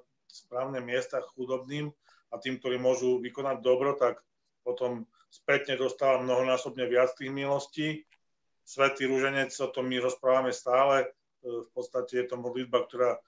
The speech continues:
prináša obrovské, obrovskú pomoc dušiam v očistci. A nakoniec svetenina, svetená voda,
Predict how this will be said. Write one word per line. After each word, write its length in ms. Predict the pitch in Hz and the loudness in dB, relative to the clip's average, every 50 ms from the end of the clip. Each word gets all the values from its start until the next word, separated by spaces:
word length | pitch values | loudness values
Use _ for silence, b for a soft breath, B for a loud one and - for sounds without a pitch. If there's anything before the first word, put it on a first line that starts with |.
| _ _ _ _ _ | _ _ _ _ _
prináša 680 | 127 120 117 - 131 131 127 131 127 127 - 135 127 120 | -10 -10 -10 -8 -4 -2 0 2 2 2 0 0 0 0
obrovské, 800 | 123 120 127 127 131 127 - - 143 139 135 135 123 - - _ _ _ _ _ _ _ _ _ _ _ _ _ _ _ _ _ _ - | 2 4 4 4 4 2 0 -4 -2 0 2 2 0 -2 -6 _ _ _ _ _ _ _ _ _ _ _ _ _ _ _ _ _ _ -14
obrovskú 460 | 131 127 123 135 135 131 - - 123 | -12 -6 -4 -4 -4 -4 -6 -10 -8
pomoc 380 | - - 135 131 135 135 127 127 | -2 0 2 2 2 2 0 0
dušiam 320 | 139 127 - 147 139 135 | -4 -6 -4 -2 -2 -2
v 80 | 135 135 | -2 -4
očistci. 440 | - 156 143 139 - - - 151 151 147 b b b b b b b _ | -4 -6 -8 -8 -10 -8 -6 -6 -6 -6 b b b b b b b _
A 160 | - 165 170 | 2 4 4
nakoniec 320 | 160 165 160 165 160 160 - | 4 6 4 4 2 4 2
svetenina, 840 | 156 156 151 151 156 151 147 135 127 120 117 113 113 113 110 107 107 | 0 0 0 0 -2 -2 -2 0 0 0 0 -2 -4 -6 -8 -10 -12
svetená 480 | - - - 123 123 123 135 127 127 127 | -14 -12 -8 -8 -6 -4 -4 0 2 4
voda, 400 | 123 123 120 120 107 104 104 | 4 4 4 4 0 -4 -12